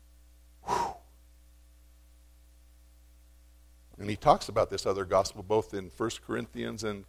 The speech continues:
Colossians as well. We won't go there this morning, though. Then, Paul ends this paragraph by saying something to those who accused him of being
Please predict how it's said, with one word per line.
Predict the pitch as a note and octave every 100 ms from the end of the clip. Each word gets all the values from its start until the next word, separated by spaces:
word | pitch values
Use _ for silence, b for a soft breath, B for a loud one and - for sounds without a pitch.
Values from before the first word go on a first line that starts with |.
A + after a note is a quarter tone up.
| - - - -
Colossians | - G2+ G#2+ G2+ - F2 E2+
as | F2+
well. | G2 G2 F#2
We | E2+
won't | G2+ G2 F#2+
go | G#2
there | F#2 G2+
this | F2+ -
morning, | - G2 E2+ -
though. | F#2 - - - - - - - - - - - b b b b b
Then, | F#3 B3+ G#3+ F#3+ G3 - - - - - - - - - - - -
Paul | G3+ G#3 F#3+
ends | G3 G3+ G3
this | E3 E3+ -
paragraph | - C#3+ C#3+ B2+ A#2+ A#2 D3+ - - - - - - - - - - - -
by | C#3+
saying | D3 - G3 G#3 A#3 A3+
something | - F#3 E3 - F3+ F3+
to | - C#3
those | C3 A#2+ D#3 E3+ F3+ F#3+
who | D3 C#3
accused | C3 - E3 D#3+ -
him | D3+
of | D3 A#2+
being | B2+ C#3 C#3 B2+